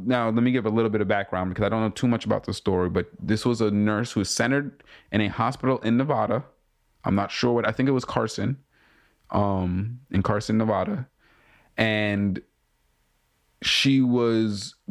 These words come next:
in New York aiding as a volunteer nurse in a hospital. And I guess after a, a, a set amount of time,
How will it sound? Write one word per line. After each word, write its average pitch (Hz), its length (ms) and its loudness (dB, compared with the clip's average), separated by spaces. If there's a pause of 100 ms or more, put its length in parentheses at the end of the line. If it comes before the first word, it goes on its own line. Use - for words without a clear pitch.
(280)
in 160 260 2
New 139 120 4
York 101 600 0 (440)
aiding 123 720 0 (560)
as 110 180 0
a 113 60 2
volunteer 113 720 0
nurse 95 580 -2
in 92 120 0
a 87 100 2
hospital. 95 600 -4 (1120)
And 101 720 0 (120)
I 104 120 2
guess 107 420 0
after 104 840 -2 (200)
a, 85 100 0
a, 82 260 0 (540)
a 98 80 2
set 120 180 0
amount 110 240 0
of 98 140 -6
time, 110 560 -2